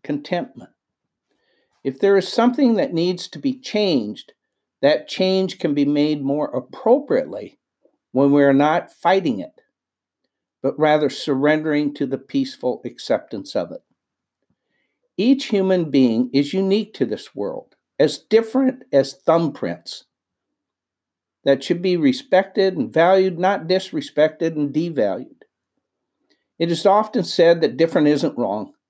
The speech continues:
it is just different. People have different appearances, different religious beliefs, differing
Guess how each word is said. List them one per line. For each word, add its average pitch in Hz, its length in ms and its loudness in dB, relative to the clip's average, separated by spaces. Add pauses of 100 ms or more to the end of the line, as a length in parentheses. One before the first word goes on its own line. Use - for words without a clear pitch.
(180)
it 139 100 -2
is 135 140 -6
just 117 360 0
different. - 420 -12 (1200)
People 131 260 2
have 156 240 2
different 151 360 0
appearances, 123 600 -2
different 147 360 -4
religious 147 500 0
beliefs, 113 580 -4
differing 160 720 0